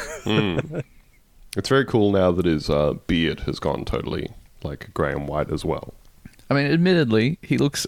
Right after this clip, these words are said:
Speaker 1: almost identical to Andrew, just with white hair.
Speaker 2: Yeah, so I
Speaker 1: That's
Speaker 2: like to accept this as a compliment.
Speaker 1: It, it is.
Speaker 2: It's, it's like a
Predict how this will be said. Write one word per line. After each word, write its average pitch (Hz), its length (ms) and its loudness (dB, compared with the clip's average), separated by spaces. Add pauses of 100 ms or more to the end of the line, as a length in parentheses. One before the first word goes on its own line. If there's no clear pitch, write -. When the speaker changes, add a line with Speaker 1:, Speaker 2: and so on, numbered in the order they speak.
Speaker 1:
almost 139 480 4
identical 117 500 4
to - 140 2
Andrew, 104 420 4
just - 400 0 (320)
with 98 260 2
white 90 260 2
hair. - 220 -4 (840)
Speaker 2:
Yeah, 95 180 0
so - 160 2
I 101 100 6
Speaker 1:
That's 110 80 4
Speaker 2:
like 104 180 2
to 98 160 2
accept - 580 -2 (140)
this 82 200 0
as 80 140 -2
a 85 60 -4
compliment. 82 520 -2
Speaker 1:
It, - 260 -2
it 196 140 2
is. 131 220 2
Speaker 2:
It's, - 260 -4
it's - 180 -4
like 82 200 0
a 78 140 0